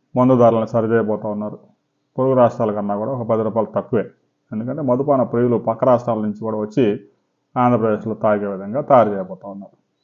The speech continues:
రాబోయే కొద్ది రోజుల్లో మదుపాన ప్రియులు మీ బ్రాండ్ ఏంటో ఒకసారి ప్రభుత్వానికి తెలియజేయండి. ఆ బ్రాండ్స్ అన్ని అందుబాటులో రాబోతా ఉన్నాయి.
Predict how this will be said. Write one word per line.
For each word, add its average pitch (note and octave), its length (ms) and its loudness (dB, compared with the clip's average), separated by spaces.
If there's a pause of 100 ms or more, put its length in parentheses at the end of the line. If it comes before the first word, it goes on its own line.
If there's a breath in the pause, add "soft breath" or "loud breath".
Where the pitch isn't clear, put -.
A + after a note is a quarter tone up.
(240)
రాబోయే C#3+ 320 4
కొద్ది B2 220 -2
రోజుల్లో A2+ 320 -2
మదుపాన A2 420 0
ప్రియులు A#2 460 0 (880)
మీ C#3 200 6
బ్రాండ్ B2 460 8 (680)
ఏంటో A#2+ 400 0 (100)
ఒకసారి A2 380 -2
ప్రభుత్వానికి G#2 640 -6
తెలియజేయండి. G#2+ 460 -4 (140)
ఆ A#2 80 -2
బ్రాండ్స్ G#2+ 420 -4
అన్ని G#2+ 140 -6
అందుబాటులో B2+ 400 -2
రాబోతా C3+ 360 0
ఉన్నాయి. A2 220 -4